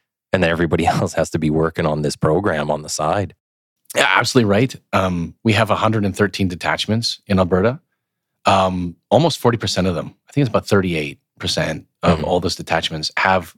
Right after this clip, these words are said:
Speaker 2: less than ten members in each of those detachments. Some of them are as little as three or five.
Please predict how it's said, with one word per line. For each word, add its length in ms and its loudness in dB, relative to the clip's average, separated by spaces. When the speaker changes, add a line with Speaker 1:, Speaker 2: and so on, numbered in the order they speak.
Speaker 2:
less 220 0
than 160 -2
ten 460 -4
members 500 -6
in 100 -4
each 140 0
of 80 -2
those 140 -4
detachments. 500 -4
Some 100 4
of 60 4
them 160 2
are 60 -6
as 200 -6
little 280 -4
as 160 -8
three 320 0
or 100 -4
five. 420 -2